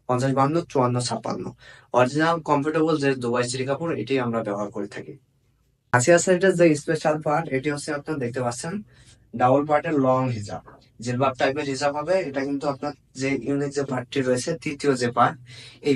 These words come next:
পার্টের সাথে কিন্তু আপনি চাইলে চোখ ঢাকতে পারবেন, চোখ ঢাকতে না চাইলে এটা পিছনে দিয়ে দিতে পারবেন। পিছনে যে ব্যাক পার্টটা দেখাচ্ছি, খুবই উন্নত হবে কিন্তু। কতটা লং হবে, আর চারিদিকে কিন্তু আমরা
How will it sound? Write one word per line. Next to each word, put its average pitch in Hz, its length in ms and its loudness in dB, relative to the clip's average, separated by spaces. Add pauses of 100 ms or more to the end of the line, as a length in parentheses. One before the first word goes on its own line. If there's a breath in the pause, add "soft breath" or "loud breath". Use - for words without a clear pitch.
পার্টের 135 360 2
সাথে 151 260 -2
কিন্তু 156 220 -2
আপনি 156 140 -4 (100)
চাইলে 135 200 0 (1080)
চোখ 127 180 0 (100)
ঢাকতে 131 280 -2
পারবেন, 147 240 0 (120)
চোখ 131 200 -2
ঢাকতে 127 280 -2
না 127 120 0
চাইলে 147 200 -2
এটা 147 180 -4
পিছনে 120 360 -4
দিয়ে 110 180 -6
দিতে 107 220 -8
পারবেন। 98 260 -12 (360 soft breath)
পিছনে 139 340 -4
যে 143 120 0
ব্যাক 120 180 -4
পার্টটা 123 320 -4
দেখাচ্ছি, 110 340 -6 (240)
খুবই 143 280 -4
উন্নত 127 220 -2 (100)
হবে 104 200 -6
কিন্তু। 98 220 -14 (600)
কতটা 156 320 2 (100)
লং 131 120 4 (100)
হবে, 104 200 -10 (360 soft breath)
আর 123 200 0 (180)
চারিদিকে 151 500 2
কিন্তু 165 220 -2
আমরা 160 140 2